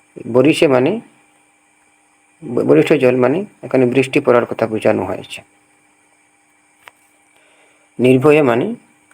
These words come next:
অবিরত ধারায়, চৌদিকে মানে চতুর্দিকে,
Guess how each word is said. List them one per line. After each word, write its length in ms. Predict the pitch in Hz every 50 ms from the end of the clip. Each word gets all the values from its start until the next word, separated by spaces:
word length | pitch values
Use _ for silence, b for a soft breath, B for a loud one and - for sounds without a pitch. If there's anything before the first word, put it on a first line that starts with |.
| _ -
অবিরত 480 | 135 135 135 160 151 151 143 - 120 104
ধারায়, 360 | - - 101 - - - - _
চৌদিকে 540 | - - - 135 151 156 151 160 156 - 147
মানে 180 | 143 135 139
চতুর্দিকে, 680 | 131 - 123 117 - 131 131 117 123 113 - 139 160